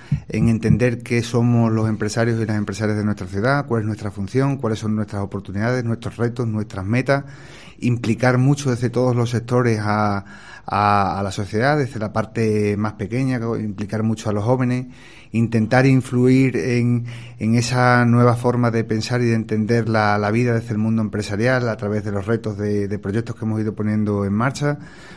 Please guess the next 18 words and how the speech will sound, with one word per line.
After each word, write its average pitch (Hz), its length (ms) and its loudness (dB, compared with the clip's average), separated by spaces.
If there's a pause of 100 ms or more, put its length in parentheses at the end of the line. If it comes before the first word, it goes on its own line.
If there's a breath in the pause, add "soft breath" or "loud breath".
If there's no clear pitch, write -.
(100 loud breath)
buscar 113 300 0
la 120 80 0
implicación, 120 580 0
por 110 140 -4
supuesto, 113 420 -2
de 107 100 2
todas 110 260 -2
las 104 520 -2
empresas 104 360 -4
de 107 60 -2
nuestra 101 200 -4
ciudad, 127 400 0
de 123 100 0
las 101 420 -2
organizaciones 104 580 -4
de 110 40 0
nuestra 107 220 -4
ciudad, 131 400 -4